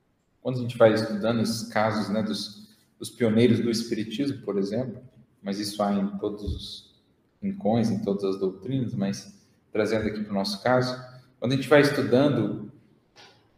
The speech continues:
as histórias, né, dos pioneiros, dos grandes homens e mulheres que, que foram lançando as bases do Espiritismo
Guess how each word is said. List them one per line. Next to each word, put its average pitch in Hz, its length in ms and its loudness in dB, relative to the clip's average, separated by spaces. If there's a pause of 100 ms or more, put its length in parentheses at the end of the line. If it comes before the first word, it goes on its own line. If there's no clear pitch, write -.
(440)
as 117 160 0
histórias, 117 640 8
né, 123 100 2
dos 120 200 -2
pioneiros, 113 1040 0 (120)
dos - 160 -16
grandes 113 480 0
homens 110 360 4
e 104 40 0
mulheres 101 680 0
que, - 420 -10 (680)
que 110 100 -20
foram 113 360 0
lançando 110 400 2
as 95 180 2
bases 104 420 6
do 104 60 -6
Espiritismo 101 760 -6